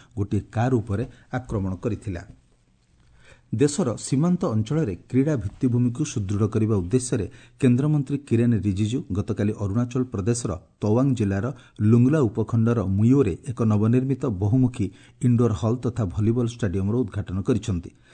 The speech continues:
ସରକାରଙ୍କ ଖେଲୋ ଇଣ୍ଡିଆ ପଦକ୍ଷେପ ଅଧୀନରେ ବିକଶିତ ଏହି ଷ୍ଟାଡିୟମ ଆଧୁନିକ ତାଲିମ ସୁବିଧା ପ୍ରଦାନ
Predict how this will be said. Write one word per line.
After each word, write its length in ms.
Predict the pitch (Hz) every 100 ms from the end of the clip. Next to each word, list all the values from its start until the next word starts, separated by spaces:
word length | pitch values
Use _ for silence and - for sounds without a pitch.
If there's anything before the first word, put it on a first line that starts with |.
| -
ସରକାରଙ୍କ 540 | - 123 123 104 98 143 -
ଖେଲୋ 280 | - 110 127
ଇଣ୍ଡିଆ 260 | 120 107 107
ପଦକ୍ଷେପ 440 | 104 92 - 107 101
ଅଧୀନରେ 400 | 82 101 104 95
ବିକଶିତ 460 | 87 131 120 90 87 - _
ଏହି 160 | - 117
ଷ୍ଟାଡିୟମ 420 | - 110 92 113 156
ଆଧୁନିକ 380 | - 92 98 110 110 -
ତାଲିମ 300 | 113 113 101
ସୁବିଧା 380 | - 98 98 120 127 - -
ପ୍ରଦାନ 300 | 117 98